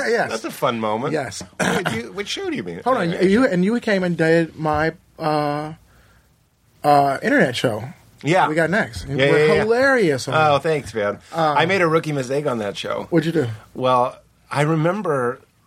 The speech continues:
Speaker 1: now I know what coverage is.
Speaker 2: Mm-hmm.
Speaker 1: And I didn't know what coverage was at the time.
Speaker 2: Interesting.
Speaker 1: And coverage is when the cameras are pointing at you.
Speaker 2: That's when you can go.
Speaker 1: And when they were pointing at the other guys, getting, like, bass reaction, scripted, normal, just like, "Whoa, just
Speaker 2: You know
Speaker 1: the
Speaker 2: what's crazy,
Speaker 1: script."
Speaker 2: though? It helped us, though.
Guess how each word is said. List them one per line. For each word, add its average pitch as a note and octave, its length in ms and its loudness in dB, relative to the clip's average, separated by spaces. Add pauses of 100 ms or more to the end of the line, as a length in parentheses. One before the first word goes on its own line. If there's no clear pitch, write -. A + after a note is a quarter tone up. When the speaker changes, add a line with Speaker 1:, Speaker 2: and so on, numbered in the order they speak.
Speaker 1:
now E3+ 340 2
I E3+ 120 0
know C3 320 0
what G2+ 180 -8
coverage C#3+ 460 -4
is. A2 320 -14
Speaker 2:
Mm-hmm. D#3 240 -8 (240)
Speaker 1:
And - 140 -2
I F3+ 80 2
didn't G3+ 200 0
know E3 160 4
what G3+ 160 0
coverage E3 340 -2
was A2+ 220 -2
at A2+ 100 -10
the - 80 -12
time. A#2 300 0
Speaker 2:
Interesting. - 240 -2
Speaker 1:
And C3+ 100 2
coverage F#3+ 320 0
is D#3 200 0
when D3+ 320 2
the C#3 60 0
cameras D3 420 0
are C3 60 -2
pointing B2+ 360 -2
at A#2 120 -4
you. A#2+ 420 0
Speaker 2:
That's C3 160 -6
when C#3+ 100 -6
you B2+ 60 -4
can C3 120 -6
go. A2+ 320 -6
Speaker 1:
And D3 220 -2
when D3+ 120 0
they D#3+ 100 2
were F3 100 -2
pointing E3+ 360 -2
at D#3 120 -6
the - 100 -8 (100)
other F3 300 0
guys, D#3+ 460 -2
getting, D#3+ 340 0
like, C#3 360 -4
bass E3+ 460 -2
reaction, D3+ 680 0
scripted, D#3+ 800 -2 (360)
normal, E3+ 640 0
just D#3 200 -6
like, C3 240 -2
"Whoa, A#3 420 4
just C#3 80 -2
Speaker 2:
You G3+ 60 0
know F3 60 2
Speaker 1:
the F3+ 60 2
Speaker 2:
what's E3 120 2
crazy, F#3+ 140 4
Speaker 1:
script." G3+ 120 0
Speaker 2:
though? C#3 160 2
It E3 160 -2
helped E3 240 -4
us, A#2 140 -8
though. G#2+ 240 -14